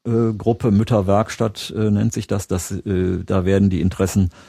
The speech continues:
äh, und die Anliegen von, äh, Müttern behinderter Kinder, ähm, organisiert und, äh, zusammengetragen. Äh, wir haben, äh, einen Bereich, in dem, äh, Menschen aus Werkstätten für Behinderte unmittelbar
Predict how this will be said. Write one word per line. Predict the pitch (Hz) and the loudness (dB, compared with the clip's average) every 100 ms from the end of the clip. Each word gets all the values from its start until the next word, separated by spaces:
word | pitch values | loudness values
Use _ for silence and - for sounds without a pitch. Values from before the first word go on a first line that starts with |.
| - _ - | -20 _ -4
äh, | 95 | -2
und | - 95 | 0 0
die | 85 | 2
Anliegen | 95 95 92 92 | 2 2 2 2
von, | 87 87 87 85 - | 0 2 2 2 0
äh, | 90 | 0
Müttern | 82 98 123 113 | 2 2 2 2
behinderter | 107 107 107 - | 2 0 0 -4
Kinder, | 101 113 110 107 110 120 190 - | -2 0 2 0 -2 -6 -14 -8
ähm, | 113 104 104 | -4 0 0
organisiert | - 107 104 104 92 110 110 - - | 0 2 2 2 0 0 0 -2 -10
und, | 101 101 95 - | -2 -2 -2 -6
äh, | 95 | -8
zusammengetragen. | - 95 101 104 101 98 110 98 95 98 - 98 101 104 104 95 - _ - _ _ | -4 -2 2 2 2 -2 -2 -2 -2 -4 -2 0 2 2 2 0 -10 _ -20 _ _
Äh, | - 95 | -4 0
wir | 90 | 2
haben, | 90 90 90 90 85 92 | 4 4 4 4 2 -2
äh, | 98 87 - | -2 -2 0
einen | 92 95 | 2 2
Bereich, | 92 87 87 85 | 2 2 0 0
in | 90 | 0
dem, | 82 85 85 80 | 0 2 2 0
äh, | 90 85 80 | -2 -2 0
Menschen | 85 90 87 76 | 2 2 0 -2
aus | 85 | -2
Werkstätten | - 90 - 85 95 | -2 -2 -2 -6 -4
für | - | -4
Behinderte | 82 87 101 92 95 - | -2 0 0 -2 -6 -2
unmittelbar | 107 110 120 117 104 110 | 0 2 0 -2 0 0